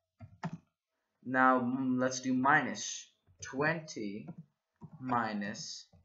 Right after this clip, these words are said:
fifteen, five. Let's do multiply. Five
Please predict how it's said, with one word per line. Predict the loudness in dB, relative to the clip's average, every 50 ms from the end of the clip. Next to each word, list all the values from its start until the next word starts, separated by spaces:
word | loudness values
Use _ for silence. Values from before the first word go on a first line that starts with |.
| -20 -20 _ -20 -14
fifteen, | -8 -8 -8 -8 -8 -12 -10 -6 -4 -4 -4 -4 -4 -6 -8 -12 -14 _ -12 -12 -12 -12 _ _ _ _ _ _ _ _ _ _ _ _ _ _ _ 8
five. | 10 10 10 10 8 4 -2 -8 -14 _ _ -20 -20 -20 -20 _ -6
Let's | -4 -2 -2 -2 -4 -10
do | -8 -6 -4 -4 -2
multiply. | -4 -2 2 4 4 4 4 0 -10 -12 -10 -10 -10 -10 -12 -16 -18 _ _ _ _ _ _ _ _ _ _ _ _ _ _ _ _ -20 -20 -20 -8 -2
Five | 2 2 4 4 2 2 -2 -4